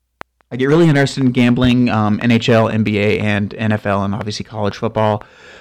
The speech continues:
Um, so we'll talk a lot about that as well, and, uh, just kinda what I see,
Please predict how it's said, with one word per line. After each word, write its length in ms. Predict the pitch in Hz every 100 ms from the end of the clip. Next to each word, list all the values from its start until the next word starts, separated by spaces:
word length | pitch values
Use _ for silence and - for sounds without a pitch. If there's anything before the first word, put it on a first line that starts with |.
| -
Um, 240 | 104 104
so 140 | 107 156
we'll 80 | 190
talk 200 | 202 165
a 40 |
lot 160 | 156 147
about 200 | 117 113
that 140 | 110
as 80 | 113
well, 480 | 107 107 107 110 110 -
and, 500 | 147 110 104 107 104
uh, 280 | 107 101 104
just 160 | 104 -
kinda 180 | 107
what 140 | 107 101
I 40 |
see, 520 | 104 - 104 104 101